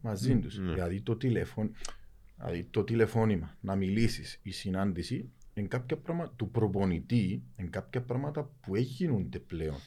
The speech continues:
Speaker 2: Θέλω να σου πω
Speaker 1: στις
Speaker 2: αυτό
Speaker 1: ομάδες.
Speaker 2: που είπε ο Αργύρης, ίσως να έχει το γνώθι σε αυτό ότι άμα είμαι μες στο γήπεδο, έτσι αντιδρώ, καλός ή κακός, δεν μπορώ να το αλλάξω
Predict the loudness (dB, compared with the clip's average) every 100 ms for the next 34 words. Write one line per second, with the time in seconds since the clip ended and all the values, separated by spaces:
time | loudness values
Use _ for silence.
0 | -16 -6 0 4 4 6 6 8 8 6
1 | 4 4 6 6 6 4 2 4 2 0
2 | -10 -20 2 4 4 6 6 6 6 8
3 | 8 6 0 -10 4 6 6 6 4 4
4 | 2 2 0 0 2 2 2 -2 -4 -20
5 | -20 -18 -16 -2 2 6 6 6 4 2
6 | 4 2 4 6 6 6 2 0 4 4
7 | 4 0 4 4 4 2 2 2 2 0
8 | 2 4 4 4 4 4 6 4 6 6
9 | 8 6 6 6 4 2 0 0 -2